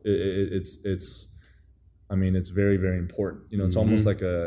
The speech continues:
Speaker 1: it's almost like your duty to be, to, to, to, to be highly educated and, and, and get that
Speaker 2: Oh,
Speaker 1: job.
Speaker 2: yeah.
Speaker 1: And, and, um, you know, your family takes a lot of pride in, in, in, um, having, you know, their, their son or their kid,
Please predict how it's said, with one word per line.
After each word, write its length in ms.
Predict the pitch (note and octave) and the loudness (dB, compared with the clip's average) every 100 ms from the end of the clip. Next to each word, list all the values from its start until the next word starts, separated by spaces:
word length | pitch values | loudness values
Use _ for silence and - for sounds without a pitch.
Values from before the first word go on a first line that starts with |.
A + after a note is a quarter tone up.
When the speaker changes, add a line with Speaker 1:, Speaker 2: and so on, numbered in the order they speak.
| D#2 | -6
Speaker 1:
it's 120 | F#2 | -6
almost 180 | A#2+ G#2+ | -4 -4
like 100 | F2+ | -4
your 100 | F2 | -6
duty 300 | F#2 G2+ F2+ | -2 0 -2
to 80 | E2+ | -6
be, 300 | F2 F2 E2 | -8 -8 -10
to, 160 | - F2 | -10 -8
to, 160 | F#2 F2+ | -8 -10
to, 160 | F#2 | -10
to 160 | F2 F2 | -8 -8
be 220 | F#2 F#2+ | -2 -2
highly 340 | E2 F#2+ F#2+ | 0 0 0
educated 640 | F#2 F2 F2 F#2 F#2 F#2 F2+ | -2 -4 -4 -2 -2 -2 -2
and, 240 | E2+ E2 - | -6 -8 -8
and, 180 | F2 D2+ | -8 -6
and 180 | E2+ | -4
get 140 | E2+ G#2 | -4 -2
that 140 | G#2 | -2
Speaker 2:
Oh, 20 | F#2 | 0
Speaker 1:
job. 500 | G2+ F#2+ F#2 F#2+ F2+ | 0 2 2 2 0
Speaker 2:
yeah. 80 | |
Speaker 1:
And, 200 | F2 F2 F2 _ - - _ _ - | -2 -2 -6 _ -20 -20 _ _ -4
and, 260 | G2 F#2+ | 0 2
um, 500 | F#2 F2+ F2 E2+ D#2+ - - - - | 2 2 0 -2 -8 -16 -20 -20 -6
you 120 | G2 | 0
know, 80 | F#2+ | 2
your 160 | F#2 | 2
family 360 | F2+ A2 G#2+ G#2 | 0 2 4 2
takes 280 | G2+ G#2 - | 2 -2 0
a 40 | |
lot 100 | F#2+ | -2
of 80 | E2+ | -4
pride 360 | - G2+ G#2 G2 | -2 0 2 2
in, 200 | F2+ F2 | 0 -4
in, 300 | F#2+ F2+ F2 | -4 -4 -4
in, 460 | F#2 F#2 F2+ E2+ D#2+ - - | -4 -4 -2 -4 -10 -18 -12
um, 420 | F2+ F2 E2+ D#2+ D2 | -6 -4 -6 -8 -12
having, 640 | - G2+ G2 G2 F#2 F2+ F2 - | -2 0 0 0 0 -2 -6 -12
you 100 | - | -6
know, 200 | F#2 E2+ | -4 -4
their, 460 | D#2+ F#2 F2+ E2+ D2 - | -2 0 2 0 -4 -8
their 160 | F#2 F2 | -4 -4
son 480 | - G2+ F#2+ F#2+ | -2 0 2 0
or 340 | F2 E2+ E2 - - - - - | 0 -4 -8 -12 -20 -20 -16 -6
their 120 | F2+ | -6
kid, 440 | F2 A2+ G#2 G2 | 0 4 4 4